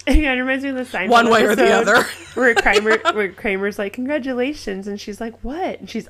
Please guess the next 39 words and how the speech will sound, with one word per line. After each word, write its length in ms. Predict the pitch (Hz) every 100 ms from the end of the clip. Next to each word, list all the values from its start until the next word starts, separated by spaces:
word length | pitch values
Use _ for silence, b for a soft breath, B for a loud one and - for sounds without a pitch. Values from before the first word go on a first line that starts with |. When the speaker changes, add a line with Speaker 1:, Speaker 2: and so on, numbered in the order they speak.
| -
Speaker 1:
obviously 520 | 196 190 202 185 190
pregnant, 640 | 180 175 165 185 190 196 - _ _
but 100 | 220
she's 160 | - 196
like, 120 | -
"I'm 40 | 220
Speaker 2:
Yeah. 160 | 147
Speaker 1:
not 120 | 190 208
pregnant." 680 | 226 240 262 302 302 - - -
<laughs> 40 | 403 - - - B B B B B B B -
You 80 | 220
just 220 | 269 262
never 200 | 226 190
know, 180 | 392 -
okay? 380 | - - 240 277 _ - -
Speaker 2:
No. 160 | 220 -
Speaker 1:
Anyways, 580 | 320 294 220 202 196 196
this 320 | - 202 330 370
lady 220 | 330 330
did 160 | 330
not 320 | 302 277 202 -
know, 480 | 175 170 175 196 -
and 640 | - 196 196 196 202 208 - -
I 140 | 233 247
think 480 | 359 427 466 - -
part 240 | 226 208
of 100 | 202
it, 120 | 196
too, 240 | - 196 190
is 80 |
she 180 | - 233
was 220 | 262 226
really 260 | 190 196 190
young, 380 | 180 160 165 180
and 180 | 185 -
she 380 | - 190 185
probably 560 | 185 - 185 175 185 214
was 180 | 214 196
never 580 | 185 180 180 175 175